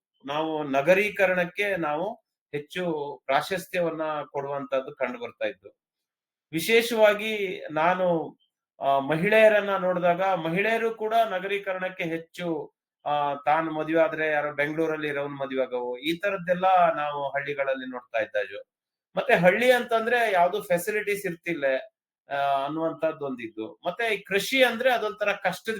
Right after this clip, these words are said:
ಕೆಲ್ಸ ಅನ್ನುವಂತ ಒಂದು ಭಾವನೆ ಇವತ್ತು ನಮ್ಮ ಹವ್ಯಕರ ಸಮಾಜದಲ್ಲಿ ಹೆಚ್ಚೆಚ್ಚು ಬೇರೂರ್ತಾ ಇದ್ದು. ನಾನು ನನ್ನ ಕಾಲೇಜ್ ಎಜುಕೇಶನ್ ಮುಗಿಸಿದ ನಂತರ, ಆ, ಒಂದ್ ಎರಡ್ ಮೂರ್ ವಿಷಯ ತಗೊಂಡು ನಾನು ಕೆಲ್ಸ ಮಾಡಲು ಪ್ರಾರಂಭ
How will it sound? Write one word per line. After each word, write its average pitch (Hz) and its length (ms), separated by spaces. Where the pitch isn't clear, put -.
ಕೆಲ್ಸ 143 280
ಅನ್ನುವಂತ 170 380
ಒಂದು 165 320
ಭಾವನೆ 180 360
ಇವತ್ತು 175 560
ನಮ್ಮ 151 300
ಹವ್ಯಕರ 170 580
ಸಮಾಜದಲ್ಲಿ 151 920
ಹೆಚ್ಚೆಚ್ಚು 165 460
ಬೇರೂರ್ತಾ 160 520
ಇದ್ದು. 110 400
ನಾನು 233 380
ನನ್ನ 220 220
ಕಾಲೇಜ್ 202 420
ಎಜುಕೇಶನ್ 196 560
ಮುಗಿಸಿದ 180 460
ನಂತರ, 175 260
ಆ, 160 80
ಒಂದ್ 165 320
ಎರಡ್ 170 200
ಮೂರ್ 226 220
ವಿಷಯ 196 280
ತಗೊಂಡು 175 360
ನಾನು 165 280
ಕೆಲ್ಸ 143 340
ಮಾಡಲು 139 280
ಪ್ರಾರಂಭ 127 260